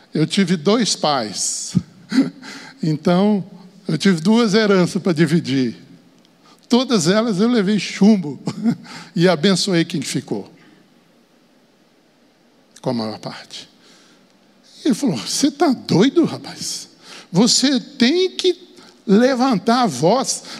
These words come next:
porque você tem que dar, mostrar pros seus irmãos que eles estão errados e precisam se arrepender." Eu falei, "Não é assim que Deus age, irmão." Ele falou, "Pois eu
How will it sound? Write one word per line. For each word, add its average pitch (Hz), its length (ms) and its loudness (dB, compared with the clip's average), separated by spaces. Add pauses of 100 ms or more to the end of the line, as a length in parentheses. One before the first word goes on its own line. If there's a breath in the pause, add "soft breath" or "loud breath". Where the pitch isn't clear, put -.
porque 233 220 2
você 240 140 2
tem 254 180 2
que 220 120 2
dar, 220 360 0
mostrar 233 560 2
pros 220 160 0
seus 196 260 2
irmãos 185 760 0 (480 loud breath)
que 285 560 2 (1400)
eles 247 300 2
estão 269 460 2
errados 196 500 0
e - 20 -2
precisam 196 380 0
se - 100 -2
arrepender." 143 560 -2
Eu 143 80 0
falei, 131 220 -2
"Não 156 140 0
é 170 60 2
assim 190 240 0
que 175 120 -4
Deus 151 300 -2
age, 143 260 -4
irmão." 107 220 -10 (1000 loud breath)
Ele 226 140 2
falou, 233 240 4
"Pois 254 420 0
eu 262 480 2